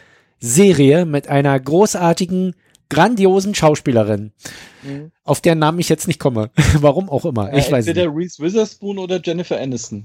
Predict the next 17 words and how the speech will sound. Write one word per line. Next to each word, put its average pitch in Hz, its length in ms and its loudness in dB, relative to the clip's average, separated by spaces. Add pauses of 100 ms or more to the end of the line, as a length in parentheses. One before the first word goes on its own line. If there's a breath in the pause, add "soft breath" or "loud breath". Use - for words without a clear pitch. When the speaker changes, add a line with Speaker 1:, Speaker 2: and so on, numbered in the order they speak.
Speaker 1:
Jennifer 196 360 4
Aniston. 135 520 0 (400 loud breath)
Und 160 140 4
es 180 100 4
ist 196 140 2
so 190 100 6
überhaupt 165 520 -2
kein 180 280 2
Liebesfilm. 117 680 -4 (140)
So 135 220 -2
gar 135 240 4
nicht. 101 440 -6 (140)
Ja? 147 260 2 (580 soft breath)
Speaker 2:
Nee, 214 200 2
null. 165 300 -2
Also 156 280 -6
das, - 240 -10